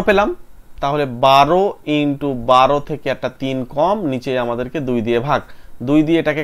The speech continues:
কাটলে হয় কত বলো তো? দুই দিয়ে কাটলে হবে, উম, ছয়, আর এখানে হচ্ছে নয়, তার মানে ছ নয় কত বলো তো? চুয়ান্ন। তাহলে আমাদের রাইট আনসার কিন্তু কর্ণের সংখ্যা চুয়ান্নটি, সেই উত্তর অপশন এতে বসে আছে। যে,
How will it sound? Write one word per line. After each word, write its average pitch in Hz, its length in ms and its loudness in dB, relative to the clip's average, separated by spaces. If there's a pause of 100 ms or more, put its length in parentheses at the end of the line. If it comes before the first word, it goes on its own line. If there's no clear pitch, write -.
কাটলে 151 340 0
হয় 185 180 2 (440)
কত 135 180 -4
বলো 147 160 0
তো? 170 140 -2
দুই 139 160 0
দিয়ে 147 180 0
কাটলে 143 300 -4
হবে, 143 160 -2 (920)
উম, 120 320 -8 (880)
ছয়, 113 280 2 (320)
আর 113 160 -6
এখানে 151 280 -4
হচ্ছে 170 260 -8 (1500)
নয়, 101 180 -4
তার 120 120 -8
মানে 120 200 -2
ছ - 20 -18 (220)
নয় 143 180 -2
কত 143 180 -4
বলো 160 160 -4
তো? 190 60 -6 (140)
চুয়ান্ন। 104 320 -4 (500)
তাহলে 123 220 0
আমাদের 156 260 4
রাইট 165 240 4
আনসার 175 280 -2
কিন্তু 131 200 -4 (120)
কর্ণের 147 340 0
সংখ্যা 120 260 -2 (400)
চুয়ান্নটি, 151 480 4 (100)
সেই 151 200 2
উত্তর 151 160 -2 (120)
অপশন 147 220 -4 (120)
এতে 160 220 -2
বসে 127 260 -2
আছে। - 160 -8 (640)
যে, 135 100 2